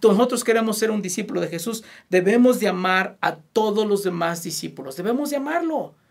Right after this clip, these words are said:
Esa es la marca del cristiano. Recuerda que en Juan capítulo trece Jesús les dice, "Ámense los unos a los otros, así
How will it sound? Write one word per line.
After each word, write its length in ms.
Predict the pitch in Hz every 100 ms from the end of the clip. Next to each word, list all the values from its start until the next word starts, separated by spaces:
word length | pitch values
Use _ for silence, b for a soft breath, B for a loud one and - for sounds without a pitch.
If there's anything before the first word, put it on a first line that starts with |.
| _ _
Esa 200 | 262 381
es 40 |
la 140 | 330 285
marca 500 | 262 294 349 349 339
del 140 | 330
cristiano. 500 | - 233 - 262 262
Recuerda 540 | 254 254 302 302 269 B B
que 80 | -
en 80 | 247
Juan 220 | 262 302
capítulo 500 | 320 302 285 269 254
trece 360 | 262 294 294 262
Jesús 300 | 240 262 254
les 180 | 254 226
dice, 280 | 240 247 247 B _
"Ámense 960 | 277 330 349 339 330 - 311 311 311 302 b _ _
los 240 | - 208 285
unos 340 | 302 311 302
a 80 | 262
los 200 | 247 -
otros, 320 | 226 226 202
así 400 | 214 202 302 320